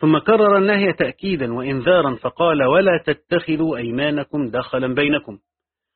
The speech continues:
قال: "فتغرون بها الناس فيسكنون إلى أيمانكم". هذه أيمانكم لا إيمانكم، هذه أيمان، همزة من فوق.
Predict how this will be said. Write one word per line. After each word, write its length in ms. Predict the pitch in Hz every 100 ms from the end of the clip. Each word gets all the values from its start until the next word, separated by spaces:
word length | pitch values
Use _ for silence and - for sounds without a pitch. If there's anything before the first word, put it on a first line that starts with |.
| _ -
قال: 220 | 180 226
"فتغرون 540 | 196 196 165 175 214 202
بها 160 | 202
الناس 260 | 190 190 185 165
فيسكنون 520 | - 143 - 151 185 185
إلى 580 | 143 190 190 190 190 - _ 156
أيمانكم". 800 | 196 175 160 175 165 170 117
هذه 380 | 117 151 156 143
أيمانكم 720 | 151 143 156 175 151 123 117
لا 160 | 117 135
إيمانكم، 580 | 123 120 135 120 110 127
هذه 280 | 123 123
أيمان، 320 | 120 123 135 120
همزة 360 | 131 120 113 - _ _
من 100 | 107 -
فوق. 180 | - 127